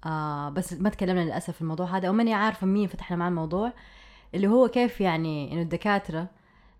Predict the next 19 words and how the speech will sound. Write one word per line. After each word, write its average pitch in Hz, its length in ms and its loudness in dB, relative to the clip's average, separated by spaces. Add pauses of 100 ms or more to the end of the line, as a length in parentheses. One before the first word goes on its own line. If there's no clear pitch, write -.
وأنت 180 180 -2
صغير 165 300 -2
لما 156 140 -2
تروح 180 260 -4
لهم 151 220 -4
وزي 160 200 -4
كده، 170 420 -4 (160)
وبعد 170 240 0
ما 170 80 2
تخلص 170 380 -4
الزيارة 180 300 0
حقتك 214 440 0
يعطوك 208 260 0
حلاوة. 180 600 2
<laughs> - 1300 -10
Which 226 40 0
is 233 80 0
دحين 226 400 6
يعني، 190 640 4